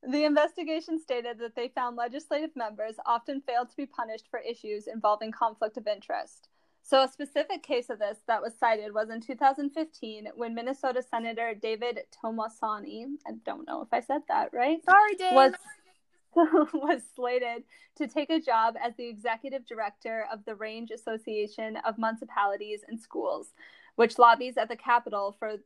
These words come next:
Speaker 1: the funding of Northern Minnesota schools. <laughs> This is an obvious conflict of interest, and rising pressure eventually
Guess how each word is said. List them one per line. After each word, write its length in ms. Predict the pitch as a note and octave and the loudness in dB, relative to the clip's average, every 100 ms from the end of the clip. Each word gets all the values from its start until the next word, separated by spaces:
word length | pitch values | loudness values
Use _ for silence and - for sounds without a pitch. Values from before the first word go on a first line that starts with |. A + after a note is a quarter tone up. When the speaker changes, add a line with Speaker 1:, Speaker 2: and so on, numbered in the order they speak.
| - | -16
Speaker 1:
the 80 | A3+ | -8
funding 400 | - A#3 A#3 A3+ | -2 -2 -4 -8
of 100 | A3 | -8
Northern 340 | G#3+ G#3+ G#3 | -6 -6 -10
Minnesota 420 | G3+ G3 G3 - | -12 -10 -10 -10
schools. 500 | - - E3 - - _ _ - | -12 -10 -10 -10 -14 _ _ -20
<laughs> 100 | - D4+ D4+ F4+ C4 | 2 4 6 4 4
This 220 | C#4 C4+ | 2 2
is 100 | D#4+ | 0
an 120 | D4+ C4+ | -2 0
obvious 380 | B3 B3 C#4 D#4 | 0 -2 -6 -6
conflict 460 | D4+ A#3 B3 B3+ C#4+ | -4 -4 -6 -10 -10
of 100 | A#3 | -10
interest, 500 | A3+ A#3 A3 A3 - | -10 -6 -6 -8 -10
and 100 | A#3 | -8
rising 400 | A3 A#3 A#3 C4 | -4 -4 -4 -8
pressure 360 | C4+ G#3 - A3 | -8 -8 -8 -10
eventually 460 | G#3+ A3 A3 A#3+ | -8 -8 -8 -12